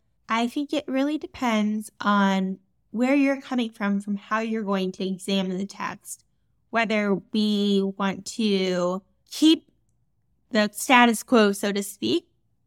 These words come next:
just the superficial parts of Purim is a happy holiday. We're gonna be happy. We're gonna celebrate. We're gonna dress up. There is room for people who are ready,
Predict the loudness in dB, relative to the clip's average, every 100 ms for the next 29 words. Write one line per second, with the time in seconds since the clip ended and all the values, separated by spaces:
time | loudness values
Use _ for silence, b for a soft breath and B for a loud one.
0 | _ -8 -8 -6 -8 -4 -4 -4 -6 -2
1 | -4 -2 0 2 2 -2 -4 -4 -4 -4
2 | -4 -2 -2 -6 _ _ _ _ _ 4
3 | 6 6 4 0 -2 -2 0 0 2 2
4 | 4 2 0 -4 -2 -2 -4 -6 0 0
5 | 0 0 0 0 -2 -2 -4 -2 -4 -4
6 | -4 -4 -6 -4 -4 -4 -4 -4 -4 0
7 | -2 -2 -6 -10 -6 -4 -4 _ _ _
8 | _ _ _ _ 2 4 4 0 0 2
9 | 2 2 -2 -2 -2 -4 -6 -6 _ -4
10 | -2 0 -2 -4 -2 -4 0 0 0 -4
11 | -6 -6 -6 -8